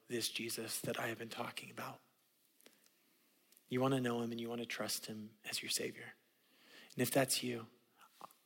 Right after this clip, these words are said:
on either end of that, just know we want to be here for you. So at the end of our gathering tonight, we'll have some prayer volunteers up here.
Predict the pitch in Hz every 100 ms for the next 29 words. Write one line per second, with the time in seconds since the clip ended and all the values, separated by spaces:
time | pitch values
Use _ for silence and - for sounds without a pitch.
0 | _ - - 123 - 127 131 123 117 113
1 | 107 107 - - - _ _ - _ _
2 | - - - - 131 143 131 127 127 120
3 | 107 107 107 - 127 127 120 - _ _
4 | _ _ _ _ - - - 131 127 131
5 | - - 127 135 135 135 135 117 117 120
6 | 110 117 117 120 120 127 107 117 117 117
7 | 110 - 107 - - - 110 110